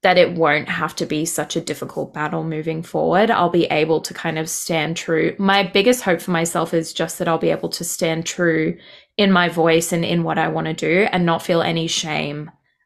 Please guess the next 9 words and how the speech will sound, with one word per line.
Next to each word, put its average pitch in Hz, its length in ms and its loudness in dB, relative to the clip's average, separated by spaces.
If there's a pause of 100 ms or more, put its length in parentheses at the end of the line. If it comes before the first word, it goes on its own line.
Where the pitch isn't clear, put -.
around 165 360 -2
that. - 280 -6 (140)
Like, 185 180 0
that's 180 300 0
the 180 200 0
ultimate 175 460 -2
goal 156 320 -2
for - 160 -10
my 156 580 -4